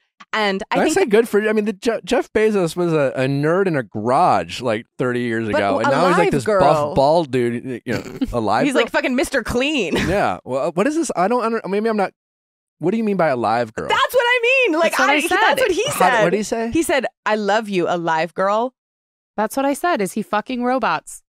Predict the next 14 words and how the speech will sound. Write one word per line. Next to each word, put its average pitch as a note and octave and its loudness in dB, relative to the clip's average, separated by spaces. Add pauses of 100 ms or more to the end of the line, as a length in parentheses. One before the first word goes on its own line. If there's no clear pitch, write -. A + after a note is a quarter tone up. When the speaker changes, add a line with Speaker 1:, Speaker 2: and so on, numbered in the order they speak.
Speaker 1:
That's A#4 0 (420)
amazing. D4 2 (120)
He's B3 -2
like, G3+ 0 (160)
"Alexa." G3 -2 (320)
Speaker 3:
He's B3 -2
like, G#3+ -2
Speaker 2:
Okay, D3 0
well, D3 0 (360)
given F#3 0
that G#3+ 0
it's G3 -4
Jeff D3 -2
Bezos, A2+ -4